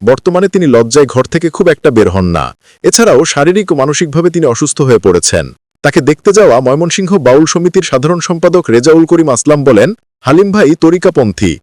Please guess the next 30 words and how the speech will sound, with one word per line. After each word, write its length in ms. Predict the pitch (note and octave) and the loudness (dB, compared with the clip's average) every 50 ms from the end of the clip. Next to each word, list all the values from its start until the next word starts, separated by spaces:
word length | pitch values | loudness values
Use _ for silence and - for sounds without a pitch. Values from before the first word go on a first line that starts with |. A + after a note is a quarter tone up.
| _ _ _ | _ _ _
তিনি 160 | F3 E3+ F3 | 0 0 2
নকশিবন্দিয়া 640 | D3 D#3 D#3+ - - G#3 F#3 G3 F#3 F3+ F3+ F#3 F3+ | 2 0 0 0 -2 0 0 0 2 2 2 2 2
ধারার 280 | C3+ D3+ D#3 D#3+ D#3 | 2 2 2 2 0
অনুসারী। 560 | - C#3+ C3 A#2+ G#2+ - G2 F2 D#2 C2+ B1+ - _ _ _ _ _ G#2+ | 0 0 0 0 0 0 0 -2 -2 -4 -8 -12 _ _ _ _ _ 0
বর্তমানে 440 | C3 D3+ - - F#3+ F#3+ F#3+ G3 | 0 0 0 0 0 0 0 0
তিনি 160 | F3+ G#3 F#3+ E3+ | 0 0 0 0
মানসিক 480 | C3+ A#2+ B2+ D3+ D3+ - - F#3+ - | 0 0 -2 -2 -2 -2 -4 -2 -2
ও 60 | E3 | -2
শারীরিকভাবে 540 | D3 - C#3 C#3+ D3 D#3 D3 C#3 D3+ E3 F3+ | 0 0 0 0 0 0 -2 0 0 2 2
অসুস্থ। 420 | C#3+ B2 - C#3+ B2+ - - - G2 D2+ B1 - _ _ _ _ _ _ | 2 2 0 -2 -2 -2 -2 -2 -2 -2 -2 -6 _ _ _ _ _ _
এভাবে 280 | C3+ C#3 E3 F3 G3 | 0 0 2 2 0
জোরপূর্বক 640 | E3 B2+ D#3 E3 E3+ F3 - G#3 G3+ D#3 B2+ D3+ F3 - | 2 2 2 2 0 0 0 -2 0 2 2 0 0 0
কেউ 160 | - E3+ E3 E3 | 0 0 2 2
তার 140 | - F#3 | 2 -2
চুল 320 | E3+ - - F#3+ F#3 F3+ F3 | -2 -2 -2 -2 -2 0 0
দাড়ি 180 | F#3 F#3 F3+ | 2 0 0
কেটে 220 | E3 F3 D#3+ F3 F3+ | 0 0 0 0 2
দিয়ে 200 | D#3+ E3 D#3+ D3+ | 2 2 2 2
ভিডিও 320 | A2+ A#2 B2 C#3+ E3 E3+ | 0 0 0 2 2 2
করে 200 | - F3+ F3+ F#3 | 2 2 2 2
সামাজিক 380 | - - C#3 C#3 C#3+ C#3 D3+ C3+ | 0 -2 -2 -2 0 0 0 0
যোগাযোগ 340 | B2 C#3 C3 C3+ B2+ C#3 C3 | 2 2 2 2 2 0 -2
মাধ্যমে 360 | C3 B2+ A#2 - D3+ F#3+ F3 | -2 -2 -2 -2 -2 -2 0
ছড়িয়ে 280 | - - C#3+ C3+ B2+ | 0 0 0 0 0
দিতে 200 | A#2 A2+ G2 - | 0 0 -2 -2
পারে 260 | D#3+ - C3+ A2+ G2 F2+ | 0 2 2 2 2 0
না, 200 | E2+ C#2+ B1 - _ _ _ _ | -2 -4 -6 -10 _ _ _ _
এটা 160 | - D3+ F3 D#3 | -4 -2 -2 0
চরম 340 | - D#3+ D#3 F#3 G#3 G3 | 2 2 2 2 2 0
অমানবিক। 640 | - - C3 B2 B2 A#2 A2 F2+ F#2 E2 D2 C#2+ - | -2 -2 -2 0 0 0 0 0 0 -2 -4 -6 -12